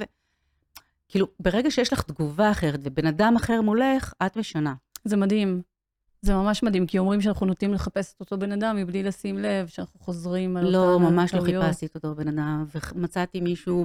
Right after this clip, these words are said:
Speaker 1: באמת כל כך טוב לב ורגיש ומכיל, שלא ידעתי איך להתמודד עם זה בהתחלה.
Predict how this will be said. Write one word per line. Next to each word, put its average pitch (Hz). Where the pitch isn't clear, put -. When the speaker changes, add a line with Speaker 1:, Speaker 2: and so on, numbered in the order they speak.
Speaker 1:
באמת 185
כל 180
כך 233
טוב 202
לב 190
ורגיש 151
ומכיל, 170
שלא 165
ידעתי 180
איך 175
להתמודד 165
עם 180
זה 143
בהתחלה. 135